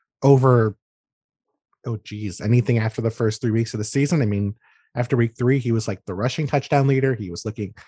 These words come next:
like he had turned things around. And then since then, uh, completing under fifty-five percent of his passes, averaging five point five yards per attempt, four touchdowns, ten interceptions, a passer rating of fifty-six and a half, including three picks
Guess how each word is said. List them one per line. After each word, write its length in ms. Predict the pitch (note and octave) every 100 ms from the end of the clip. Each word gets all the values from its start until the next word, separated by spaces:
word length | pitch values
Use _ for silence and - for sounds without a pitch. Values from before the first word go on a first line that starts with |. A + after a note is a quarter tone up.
| - _ -
like 120 | A#2+
he 100 | -
had 100 | A2
turned 320 | - C3 B2+ A#2
things 220 | A#2 A2+
around. 420 | G2+ D#3+ F3 D#3+
And 100 | A#2+
then 120 | A#2
since 320 | - E3+ D3+
then, 300 | - C#3+ C3 - _ _ _ _
uh, 420 | A#2 A2 G#2+ G#2+ - -
completing 480 | C3 - D3 C3 B2
under 300 | C#3 D#3 C#3
fifty-five 580 | - B2+ B2 - A2+ A2
percent 220 | A2+ A2
of 40 | G#2+
his 120 | -
passes, 460 | A#2 G#2+ - G#2
averaging 280 | A2 A#2+ A2
five 280 | - B2+ C3
point 180 | C#3 A#2+
five 220 | B2 A2+
yards 200 | G#2+ G#2+
per 200 | - G2
attempt, 400 | F2 - E3+ D#3+
four 260 | - E3+ F3+
touchdowns, 640 | - B2+ - A#2+ A#2 - _ _ _ _
ten 360 | - - A3 A3
interceptions, 840 | C3+ B2+ G#2+ - G2+ - G#2+ G#2+
a 80 | G#2+
passer 360 | A2 A2+ A2+ B2
rating 260 | A2+ A2
of 100 | G2+ -
fifty-six 500 | D#3 D3 B2 A#2+ -
and 80 | G#2+
a 80 |
half, 160 | A2 G#2
including 400 | A2 A#2+ A2 A2
three 300 | - C#3 G3
picks 400 | D3 C3 -